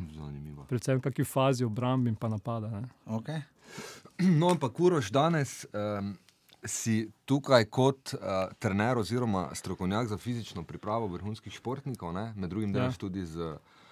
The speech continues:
Speaker 1: z vrhunskimi nogometaši, tudi temi, ki, nekaterimi, ki igrajo v prvi ligi, boš kasneje sam povedal, eh, katerimi, ampak glej, za začetek, ne, te vprašal, ko sem se malo, eh, se mi, da se poznamo že malo od prej, ampak vseeno sem te pol še googlal, pa malo gledal, kaj se delaš zdaj.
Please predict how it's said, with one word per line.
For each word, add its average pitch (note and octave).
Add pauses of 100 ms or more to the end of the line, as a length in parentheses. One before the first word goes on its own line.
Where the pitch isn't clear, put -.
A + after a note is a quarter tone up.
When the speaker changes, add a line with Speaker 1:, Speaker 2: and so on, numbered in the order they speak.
(180)
Speaker 1:
z D#2+ (220)
vrhunskimi G2
nogometaši, D#2+
tudi F2+
temi, F#2+
ki, C#2+
nekaterimi, E2+
ki D2
igrajo F2
v -
prvi F2+
ligi, A2
boš E2
kasneje G2
sam A2
povedal, G#2 (420)
eh, F2
katerimi, C3+
ampak G#2
glej, D#3
za C3
začetek, A2+
ne, B2
te C#3+
vprašal, B2
ko G2
sem F#2
se -
malo, A2+ (360)
eh, D#2+
se -
mi, A2
da A2
se -
poznamo F#2+
že F#2
malo G#2+
od G2
prej, A2+
ampak G2+
vseeno G2+
sem D#2 (320)
te -
pol G2
še F#2
googlal, G#2+
pa E2+
malo F#2+
gledal, G2+
kaj F#2+
se -
delaš F#2+
zdaj. G2+